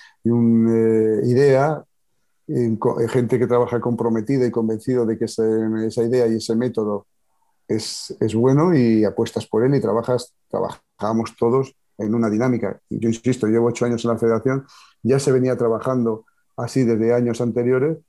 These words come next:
y es simplemente reforzar y evolucionar, claro, por supuesto, pero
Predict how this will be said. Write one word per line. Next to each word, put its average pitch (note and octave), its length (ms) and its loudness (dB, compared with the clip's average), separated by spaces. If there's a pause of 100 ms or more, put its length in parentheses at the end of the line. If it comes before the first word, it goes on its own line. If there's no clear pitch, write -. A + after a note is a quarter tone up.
(320)
y A#2+ 120 0
es B2 100 -2
simplemente A#2 600 -2
reforzar B2+ 640 -4
y C3 80 0
evolucionar, A#2 600 -2
claro, A2 340 -6 (100)
por G2 120 -12
supuesto, - 500 -4 (200)
pero C#3 380 0